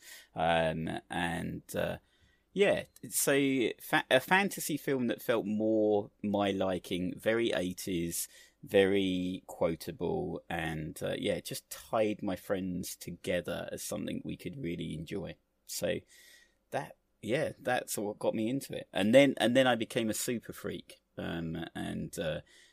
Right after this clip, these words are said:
visited locations, um, uh, filming locations, uh, met cast and crew, um, uh, s-, hung out in places, um, did a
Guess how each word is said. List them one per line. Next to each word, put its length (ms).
visited 680
locations, 1300
um, 720
uh, 240
filming 340
locations, 920
uh, 260
met 300
cast 320
and 140
crew, 540
um, 640
uh, 200
s-, 220
hung 380
out 160
in 80
places, 540
um, 480
did 160
a 200